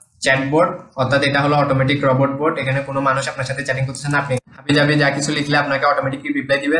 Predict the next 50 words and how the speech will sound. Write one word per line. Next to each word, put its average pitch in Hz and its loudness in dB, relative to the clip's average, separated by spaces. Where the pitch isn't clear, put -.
তো 139 -2
এই 135 0
চ্যাটবট 135 0
কিন্তু 147 -8
অত 131 0
বেশি 135 0
অ্যাডভান্স 139 0
না, 151 -2
সেজন্য 143 -4
আপনার, 131 0
আমাদের 135 2
mainly 143 2
যেটা 147 2
প্রয়োজন 147 0
সেটা 143 -2
কিন্তু 143 -2
এই 131 -2
chatbot 135 0
দিতে 139 0
পারবে 127 0
না, 156 0
সেজন্য 139 -2
আমরা 139 0
এটা 139 0
কেটে 139 0
দিব। 139 0
কেটে 135 2
দিয়ে 143 2
আমরা 143 2
নতুন 139 0
ট্যাবে 127 2
যাব। 123 -2
নতুন 131 2
ট্যাবে 135 4
গিয়ে 131 2
এখানে 135 0
আমরা 143 0
ওই 139 4
লিঙ্কটা, 131 2
যে 135 0
লিঙ্কটা 131 0
copy 135 0
করছি 139 -4
সেটা 143 -2
just 131 0
paste 135 0
করব, 143 2
গো 131 2
দিব 143 4
না 139 2